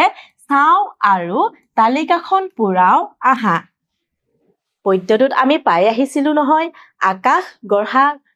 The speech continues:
খনিকৰজনক, আকাশ গঢ়োতা খনিকৰজনক বুলি পাই আহিছিলো নহয়, নহয়নে? এই যে আকাশ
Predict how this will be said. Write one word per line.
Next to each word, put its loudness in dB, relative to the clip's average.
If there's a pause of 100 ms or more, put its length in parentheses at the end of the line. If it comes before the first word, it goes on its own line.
(560)
খনিকৰজনক, 0 (800)
আকাশ 0
গঢ়োতা 2
খনিকৰজনক -2
বুলি -6
পাই 0
আহিছিলো 0
নহয়, 2 (320)
নহয়নে? 0 (400)
এই 2
যে 2 (440)
আকাশ 0